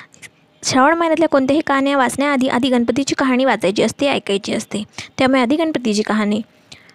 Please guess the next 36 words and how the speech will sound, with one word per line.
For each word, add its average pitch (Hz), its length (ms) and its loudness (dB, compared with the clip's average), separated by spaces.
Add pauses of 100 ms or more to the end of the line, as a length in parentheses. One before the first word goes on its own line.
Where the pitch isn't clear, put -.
(120)
ऐका. 262 260 0
"परमेश्वरा 285 580 0
गणेशा, 277 340 0
तुमची 240 220 0
कहाणी 277 320 -2
निर्मळमळे 277 540 0
उदकाचे 247 420 0
जळे, 277 220 2
बेलाचा 214 400 0
वृक्ष, 277 240 0
सुवर्णाची 277 520 0
कमळे, 269 280 0
विनायकाची 262 560 -2
देवे 254 260 2
रावे, 269 260 0
मनाचा 240 400 -2
गणेश 269 260 -2
मणी 226 180 -2
वसावा, 262 340 -2
हा 247 160 0
वसा 277 260 -4
कधी 214 220 -4
घ्यावा, 269 300 0
श्रावणाच्या 240 520 -2
चौथी 226 260 0
घ्यावा, 269 220 0
माही 233 260 -4
चौथी 247 260 -2
संपूर्ण 254 380 -2
करावा, 262 280 -2
संपूर्णाला 269 540 -2
काय 269 220 -8
करावं, 262 300 -2 (360)
पशा 214 200 0
पायलीचं 269 440 0
पीठ 240 100 -2